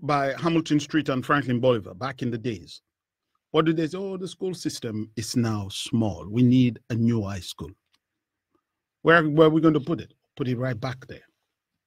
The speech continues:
Massive building, massive school. What happened to it? It's now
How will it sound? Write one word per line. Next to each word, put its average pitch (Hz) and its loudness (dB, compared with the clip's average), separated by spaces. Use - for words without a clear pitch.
Massive 165 6
building, 107 2
massive 156 2
school. - -10
What 151 4
happened 131 0
to 87 -12
it? - -20
It's 127 -10
now 135 -2